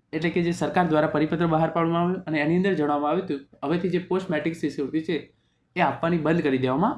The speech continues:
આવશે. તો આની અંદર જે છે એ વિદ્યાર્થીઓ દ્વારા સખત વિરોધ કરવામાં આવી રહ્યો છે અને આના રિલેટેડ હજુ સુધી કોઈ આગળનો નિર્ણય છે એ લેવામાં આવ્યો નથી. તમે જોઈશો, મેઇન હું તમને અહીંયા બે ત્રણ મુદ્દા સમજાવી દઉં.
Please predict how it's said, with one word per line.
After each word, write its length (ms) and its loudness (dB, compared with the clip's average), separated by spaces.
આવશે. 320 0
તો 80 -8
આની 240 2
અંદર 180 2
જે 80 2
છે 180 -2
એ 140 4
વિદ્યાર્થીઓ 420 0
દ્વારા 220 0
સખત 340 -2
વિરોધ 240 0
કરવામાં 300 2
આવી 120 2
રહ્યો 140 0
છે 140 -8
અને 140 -2
આના 280 2
રિલેટેડ 380 0
હજુ 220 0
સુધી 180 -2
કોઈ 160 -4
આગળનો 440 2
નિર્ણય 200 2
છે 120 -2
એ 100 2
લેવામાં 360 2
આવ્યો 200 0
નથી. 240 -2
તમે 180 0
જોઈશો, 360 2
મેઇન 180 4
હું 100 4
તમને 180 0
અહીંયા 200 0
બે 100 0
ત્રણ 160 2
મુદ્દા 240 0
સમજાવી 340 2
દઉં. 160 0